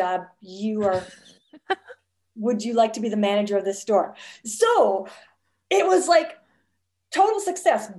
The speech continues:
Speaker 1: But I bring this up for a couple reasons.
Speaker 2: Yeah.
Speaker 1: One, it's like I did not magically get three years older between, you know, November and March. Basically during that time, I did not age three years.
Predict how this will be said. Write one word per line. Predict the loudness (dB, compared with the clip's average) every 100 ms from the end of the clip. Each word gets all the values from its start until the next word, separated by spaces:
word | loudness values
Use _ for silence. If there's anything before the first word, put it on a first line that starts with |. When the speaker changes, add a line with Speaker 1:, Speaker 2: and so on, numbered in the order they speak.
| _
Speaker 1:
But | -2 0
I | 0 0
bring | 2 0 2 -2
this | -4 -6 -4
up | -2 -2 -2
for | -4
a |
couple | -2 -4 -2
reasons. | 0 2 2 -4 -8 -16 _ _
Speaker 2:
Yeah. | -6 -6 -8 _ _ _ _
Speaker 1:
One, | 2 4 4 2 -2
it's | -2
like | 0 2
I | 0
did | 0
not | 0 0 -2
magically | 0 2 0 -2 -6 -4
get | -2 -2 -4
three | -6 -4 -2
years | -2 -2 -4 2
older | 4 4 0 -6 -12 _ -6
between, | -6 -6 -4 -2 0 0 -2 -4 -18 _
you | -2
know, | 0 0 0
November | 4 4 6 4 4 4 4 2 -2 -10 _ _ -4
and | 0 4
March. | 4 2 -2 -8 -10 _ _
Basically | -2 0 -2 -4
during | 0 0
that | 0
time, | -2 0
I | -2
did | 0 -2
not | -2 -2 -2 -4 -2
age | -2 -2 -10
three | -10 -8
years. | -4 -2 -2 -4